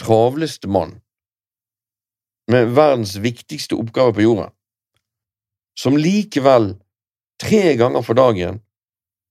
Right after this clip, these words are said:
gikk inn i sitt bønnerom og ba til Gud. «Og når du har lukket døren din, skal du be til din far som er i det skjulte,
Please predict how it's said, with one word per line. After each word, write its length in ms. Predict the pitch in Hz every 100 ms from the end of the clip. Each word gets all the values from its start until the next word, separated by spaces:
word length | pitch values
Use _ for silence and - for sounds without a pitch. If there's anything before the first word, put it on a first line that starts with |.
| _ _ _ _ _ _ _ -
gikk 220 | 127 131 -
inn 160 | 160
i 80 | 127
sitt 240 | 143 120
bønnerom 480 | - 120 143 110 98
og 80 | 92 -
ba 140 | 120 80
til 180 | - 87
Gud. 180 | 90 - _ _ _ _ _ _ _ _ _ _ _ _ _ _ _ _ _ _ _ _ _ _ _ _ _ _ _ _ _ _ _ _ _ _ _ -
«Og 80 | 165
når 240 | 220 247
du 60 | 190
har 80 | 190
lukket 320 | 202 - 190
døren 320 | 175 190 156
din, 140 | 143 143
skal 220 | - 147
du 60 | 143
be 160 | 143 180 170
til 140 | 127
din 100 | 123
far 280 | - 160 143
som 220 | - 101 120
er 60 |
i 120 | 131 117
det 80 | 107
skjulte, 640 | 95 110 127 - -